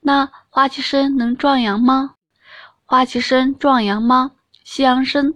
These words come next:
它的营养价值是非常的广泛的，而它最明显的作用就是可以起到减肥跟增加食欲的作用。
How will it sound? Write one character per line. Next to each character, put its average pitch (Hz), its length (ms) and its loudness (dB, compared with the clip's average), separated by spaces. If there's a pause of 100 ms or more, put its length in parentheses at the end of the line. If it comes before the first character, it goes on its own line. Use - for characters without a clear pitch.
(120)
它 262 160 -6
的 233 100 -2
营 202 220 -2
养 233 220 -2
价 233 220 0
值 208 240 -6
是 226 160 -4
非 240 200 -2
常 220 220 -4
的 214 120 -6
广 202 260 -6
泛 240 280 0
的， 185 160 -4 (560)
而 220 160 2
它 247 200 0
最 269 180 -2
明 233 200 2
显 247 220 -2
的 190 100 -4
作 220 180 -6
用 214 220 -4 (120)
就 - 140 -10
是 220 140 -6
可 220 200 -8
以 214 140 -2
起 - 220 -18
到 202 220 0
减 208 320 -8
肥 208 380 -6
跟 226 200 0
增 240 260 -2
加 240 160 2
食 - 260 -8
欲 247 140 -2
的 220 160 -2
作 202 240 -4
用。 190 200 -2